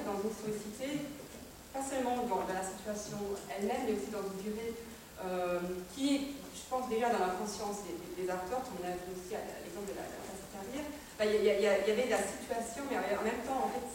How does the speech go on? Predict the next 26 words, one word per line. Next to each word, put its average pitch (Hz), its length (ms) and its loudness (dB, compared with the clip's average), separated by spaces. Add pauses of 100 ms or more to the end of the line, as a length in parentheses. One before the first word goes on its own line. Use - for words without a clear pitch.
(140)
cette, 214 200 -4
cette, 208 240 -2
cette 202 280 -4
question 254 400 2
de, 214 80 0
de, 185 520 -4
de - 40 -6
l'après, 208 440 2 (320)
l'après-événement 226 840 4 (320)
qui 254 280 -2
a - 40 6
surgi 226 360 0
à 208 40 2
un 196 40 -2
moment 196 160 -2
donné. 180 240 0
Donc, 165 200 -4
il 214 40 -2
y - 20 0
a, - 60 -4
il 170 40 -8
y 180 40 2
a 180 80 -2
cette 214 160 -2
matérialité, 214 720 -2 (560)
euh, 175 480 0